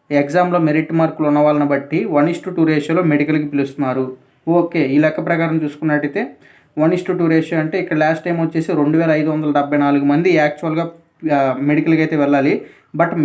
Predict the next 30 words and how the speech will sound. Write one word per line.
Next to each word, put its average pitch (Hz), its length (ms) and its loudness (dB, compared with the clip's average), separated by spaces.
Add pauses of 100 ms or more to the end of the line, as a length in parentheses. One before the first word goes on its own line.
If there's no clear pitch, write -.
మెడికల్కి 175 520 0
షార్ట్ 160 240 0
లిస్ట్ 170 180 -8
చేసిన 165 200 -2
వారి 151 180 0
సంఖ్య 151 320 -2
వచ్చేసి 160 400 -4 (260)
తెలంగాణలో 160 560 2 (120)
లాస్ట్ 151 220 0
టైమ్ 240 180 -2 (460)
పదమూడు 170 340 0
వందల 165 280 0
ఇరవై 151 240 0
ఎనిమిది 151 240 0
మంది 151 180 4
మాత్రమే 151 420 0
ఉన్నారు, 120 260 -4 (200)
అర్థమైందా? 151 360 -2 (120)
పదమూడు 151 380 0
వందల 156 260 0
ఇరవై 143 280 2
ఎనిమిది 139 280 0
మంది. 135 280 -2 (360)
ఇంత 151 280 2
స-, 165 300 -2 (220)
ఇంత 160 200 -6 (120)
తక్కువ - 260 -2
సంఖ్య 190 320 -2
ఎందుకు 165 320 0
బ్రదర్? 156 260 0